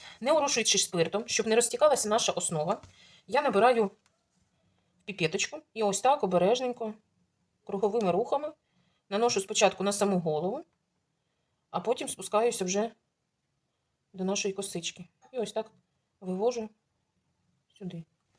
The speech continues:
Так, добавляю, тому що, бачу, не вистачає. І вже на цьому етапі я можу оросити спиртом, тому що, е, бульки, щоб прибрати. Якщо треба, доливаю в тих місцях, яких не вистачило. І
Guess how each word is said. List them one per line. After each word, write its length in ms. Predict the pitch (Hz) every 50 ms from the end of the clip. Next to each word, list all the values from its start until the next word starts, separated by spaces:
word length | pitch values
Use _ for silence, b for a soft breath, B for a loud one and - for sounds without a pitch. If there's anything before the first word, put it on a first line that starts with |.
| _ _ _ _ _ _ _ -
Так, 280 | - 151 160 - - _ -
добавляю, 560 | 180 226 220 233 208 180 160 160 165 208 262 - _ _ _
тому 180 | - 202 208 214
що, 120 | - -
бачу, 220 | 202 214 214 - 220
не 80 | 208
вистачає. 420 | 202 208 - - 208 - 214 202 202 B B B B B
І 80 | - 233
вже 120 | 214 254
на 80 | 240 240
цьому 220 | - - 233 226
етапі 300 | 220 214 262 269 - 285
я 100 | 220 220
можу 200 | 220 233 247 233
оросити 400 | - 202 196 190 - - - 208
спиртом, 380 | 196 - - 180 170 - 160 160
тому 180 | 170 190 220 220
що, 180 | - - - B B B B B B B B _ _ _ - 156
е, 180 | 185 180 170 165
бульки, 260 | 185 233 202 - -
щоб 140 | - - -
прибрати. 420 | - 160 160 151 151 156 - 139 _ _ _ _ _ _ _ _ _ _
Якщо 260 | - 196 190 - 233 214
треба, 280 | 220 214 190 170 170
доливаю 540 | 170 226 214 180 165 160 151 151 160 190 220 - _ _ _ _ _ _ _ _ _ _ _ _ -
в 40 |
тих 140 | - 208 -
місцях, 320 | 208 202 202 - 208 202 202
яких 260 | 202 - 202 196 -
не 80 | 202
вистачило. 540 | 196 196 196 196 - 196 - - 208 202 208 - _ _ _ _ _ _ b b b b b b b b b
І 220 | - 240 233 -